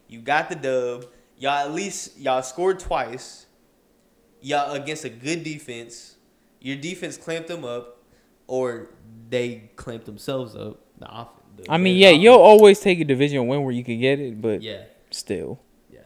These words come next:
Speaker 1: I don't think they have too much to worry about, but if, if their offense continues like that, then they might have something to worry about. I'll say that. I can't wait for Sunday, though, when that business business starts.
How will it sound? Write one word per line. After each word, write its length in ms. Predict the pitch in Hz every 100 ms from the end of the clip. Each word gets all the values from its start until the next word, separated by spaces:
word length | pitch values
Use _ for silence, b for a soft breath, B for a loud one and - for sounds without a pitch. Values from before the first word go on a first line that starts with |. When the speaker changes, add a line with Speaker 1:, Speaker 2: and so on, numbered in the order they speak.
| _ -
Speaker 1:
I 60 |
don't 100 | 175
think 120 | 220 208
they 80 |
have 140 | 190 151
too 140 | 208
much 180 | 202 196
to 60 | 190
worry 200 | 190 190
about, 380 | 190 185 156 127
but 100 | 123
if, 300 | 120 - _ _ _
if 160 | - 127
their 120 | 165
offense 340 | 151 160 165 156
continues 460 | 143 - 165 165
like 200 | 165 165
that, 300 | 160 147 127
then 480 | 143 185 196 202 196
they 120 | 196
might 200 | 190 156
have 140 | 120 -
something 180 | - 65
to 40 |
worry 120 | 65
about. 260 | - 58 - _ _ _ _ _ _ 110
I'll 120 | 110
say 160 | 104
that. 240 | 80 64 - _ _ _ _ _ _ _ _ _ _ _ _ _ _ _ _ _
I 100 | 135
can't 280 | - 160 135
wait 200 | 147 156
for 140 | 160
Sunday, 340 | - 147 110
though, 300 | 104 73 82 - _ _ _ _ _ _ _ _
when 160 | 120 117
that 260 | 117 110
business 520 | 135 147 135 117 110 104
business 440 | 110 104 98 101
starts. 800 | - 92 - - - - -